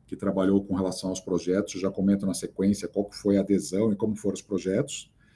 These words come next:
Depois tivemos também o pessoal da abiec, Associação Brasileira das Indústrias Exportadoras de Carne,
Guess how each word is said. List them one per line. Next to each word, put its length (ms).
Depois 360
tivemos 320
também 220
o 40
pessoal 340
da 100
abiec, 500
Associação 520
Brasileira 500
das 160
Indústrias 480
Exportadoras 480
de 80
Carne, 420